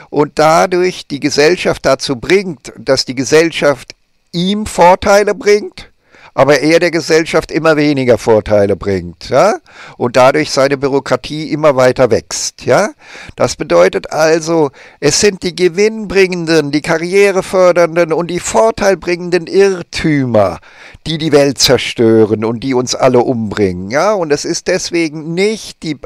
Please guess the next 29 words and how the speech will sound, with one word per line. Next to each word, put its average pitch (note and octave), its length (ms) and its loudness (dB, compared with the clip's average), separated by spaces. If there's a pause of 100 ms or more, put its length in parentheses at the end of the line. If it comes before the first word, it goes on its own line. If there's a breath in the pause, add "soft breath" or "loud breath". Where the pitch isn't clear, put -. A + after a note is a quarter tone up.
(160)
keine F3+ 480 -2
böse F3 560 0
Absicht A2+ 840 -4 (760 soft breath)
von C3+ 460 -2
Bill C3+ 280 0
Gates, B2 540 0
sondern C3+ 400 -2 (580)
er F#3 520 2
und D#3+ 200 -4 (260)
all F#3+ 280 2
die F#3 160 -8
Freunde, E3+ 540 2
denen D3+ 280 -2
er C#3 140 0
auch B2 220 0
Gelder E3 360 2
schenkt D#3 460 -8
und C#3+ 180 -4
so C3+ 200 -4
weiter, C3 320 -2
die D3 180 -8
meinen D#3 420 -2
es - 260 -6
gut, G3+ 320 -6
die D3 100 -8
denk-, F3+ 400 -2
die E3 160 -8
glauben E3+ 640 0
wirklich, F3+ 800 0